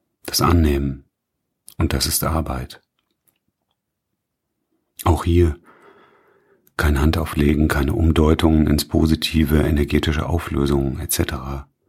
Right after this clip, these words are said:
Denn das ist meistens nicht annehmen, sondern wieder wegmachen wollen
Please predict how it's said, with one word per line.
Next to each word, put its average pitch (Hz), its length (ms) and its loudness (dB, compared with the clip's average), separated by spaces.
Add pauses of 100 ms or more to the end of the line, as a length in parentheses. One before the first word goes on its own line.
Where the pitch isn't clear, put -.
(500)
Denn 73 80 -2
das 71 160 -2
ist - 140 -8
meistens 71 420 0
nicht 80 280 0
annehmen, 80 760 0
sondern 80 400 2
wieder 82 220 2
wegmachen 76 500 0
wollen 69 460 -2